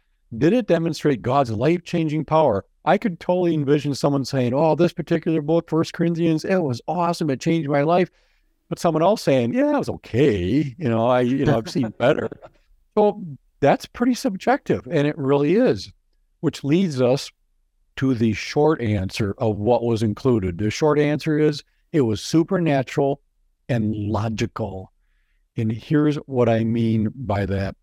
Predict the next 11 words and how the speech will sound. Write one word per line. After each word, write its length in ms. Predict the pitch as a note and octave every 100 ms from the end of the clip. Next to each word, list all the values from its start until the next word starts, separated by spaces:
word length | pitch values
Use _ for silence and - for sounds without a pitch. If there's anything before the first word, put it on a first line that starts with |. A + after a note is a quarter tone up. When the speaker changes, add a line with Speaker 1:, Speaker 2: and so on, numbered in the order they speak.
| _
Speaker 1:
This 160 | A#2 -
is 140 | B2
a 40 | B2
great 400 | G#2 B2 D3+ - _ _ _
quote 260 | D3+ C#3
from 360 | - A#2 A2 G2+
Bruce 420 | - B2 C3 - -
Metzger, 640 | A#2+ B2+ - C#3 C3 B2+ A#2+ A2+
American 340 | A2 G#2 G#2+
Bible 380 | G#2 A#2 A#2 A2+
scholar. 480 | - A#2 A#2 A2+